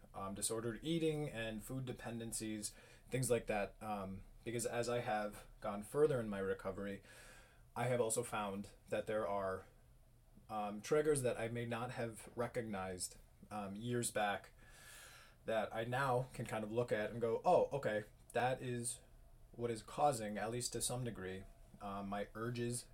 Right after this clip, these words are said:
to binge eat." It's causing that voice in the back of my mind that I have gotten better at quieting and limiting to a murmur,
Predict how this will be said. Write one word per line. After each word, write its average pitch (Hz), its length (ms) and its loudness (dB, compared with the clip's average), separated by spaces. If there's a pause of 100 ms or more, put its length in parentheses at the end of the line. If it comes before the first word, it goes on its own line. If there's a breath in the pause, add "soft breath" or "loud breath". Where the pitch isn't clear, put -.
to 127 80 -6
binge 113 340 -4
eat." 113 260 -4 (420 loud breath)
It's 117 100 0
causing 107 440 -2
that 101 320 -2 (180)
voice 120 580 2
in 120 120 -2
the 107 40 -4
back 104 280 0
of 110 40 -6
my 107 140 -2
mind 101 480 -2 (220)
that 90 160 0
I 98 100 -2
have 98 180 -4
gotten 104 260 -2
better 104 320 0
at 98 180 0
quieting 110 640 0
and 95 340 -4 (600 loud breath)
limiting 127 360 0
to 113 180 0
a 98 40 4
murmur, 113 460 0